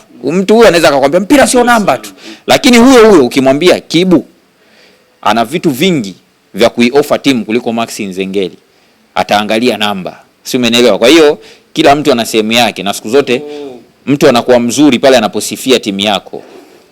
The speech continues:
Umeelewa? Otherwise atakuwa tu ni mtu mbaya. Yaani kwa, kwa akili zetu za Kitanzania. Kwa hiyo Jean Charles Ahoua, hiyo nilikuwa nadokeza. Jean Charles Ahoua atacheza kwenye namba ten. Kwenye namba saba atacheza Kibu D,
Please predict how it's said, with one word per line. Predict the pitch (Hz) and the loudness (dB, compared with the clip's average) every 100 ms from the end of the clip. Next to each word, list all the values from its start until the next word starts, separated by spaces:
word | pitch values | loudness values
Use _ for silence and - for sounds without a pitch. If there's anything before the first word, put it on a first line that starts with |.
| _ _ _ _ - | _ _ _ _ -10
Umeelewa? | 95 98 98 113 | -6 -2 2 2
Otherwise | 120 139 180 139 | 4 4 4 2
atakuwa | 123 131 127 | 2 2 2
tu | 127 | 0
ni | 110 | -2
mtu | 120 104 | -4 -6
mbaya. | 92 92 85 78 - _ - | -4 -2 -2 -4 -12 _ -6
Yaani | 117 117 | -4 -2
kwa, | 117 85 | -2 0
kwa | 117 104 | 0 0
akili | 98 135 117 | 0 -4 -4
zetu | 104 117 107 | -4 -4 -4
za | 92 | -8
Kitanzania. | 87 - 90 85 90 85 80 | -8 -10 -10 -10 -10 -12 -8
Kwa | 92 | -6
hiyo | 101 98 - - _ _ | -4 -6 -10 -20 _ _
Jean | 98 104 | -4 -4
Charles | 98 98 95 | -2 -2 -2
Ahoua, | 98 123 117 | 0 0 2
hiyo | 135 147 | 2 2
nilikuwa | 110 120 | 2 -2
nadokeza. | 107 101 117 101 85 95 | -2 -4 -2 -4 -4 -4
Jean | 113 110 | -4 -2
Charles | 107 107 | -2 -2
Ahoua | 127 | -2
atacheza | - 90 104 85 | -4 -6 -8 -8
kwenye | 80 82 | -12 -14
namba | 78 82 | -14 -14
ten. | - 85 82 80 _ _ _ - - _ _ - | -14 -16 -16 _ _ _ _ -20 -20 _ _ -4
Kwenye | 110 123 127 127 | -2 -2 -2 -2
namba | 131 131 | -2 -2
saba | - 180 147 | -2 0 0
atacheza | 110 104 107 113 113 - | -2 -6 -4 -2 -4 -6
Kibu | 127 117 107 | -6 -4 -4
D, | 156 233 | -4 -6